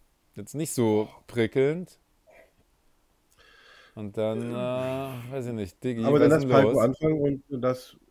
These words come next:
Speaker 2: ich hab mich nur, äh, ein bisschen entknackt, so, weißt du?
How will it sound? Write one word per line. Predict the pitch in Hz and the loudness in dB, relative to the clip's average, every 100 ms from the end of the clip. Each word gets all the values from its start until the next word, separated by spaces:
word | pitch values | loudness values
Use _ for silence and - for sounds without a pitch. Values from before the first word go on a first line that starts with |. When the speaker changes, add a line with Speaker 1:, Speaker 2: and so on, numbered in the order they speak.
| - | -16
Speaker 2:
ich | 101 | -12
hab | 104 | -10
mich | 101 | -6
nur, | 117 107 | -6 -6
äh, | 110 110 104 104 | -8 -8 -8 -10
ein | 104 107 | -14 -14
bisschen | 110 113 104 101 92 _ - _ _ _ _ _ _ _ - | -12 -8 -6 -8 -10 _ -20 _ _ _ _ _ _ _ -6
entknackt, | 120 - - - 110 110 101 123 110 - - - | -6 -6 -12 -10 -6 -6 -4 -6 -6 -10 -20 -14
so, | 101 87 | -10 -10
weißt | 92 - | -12 -14
du? | 139 | -14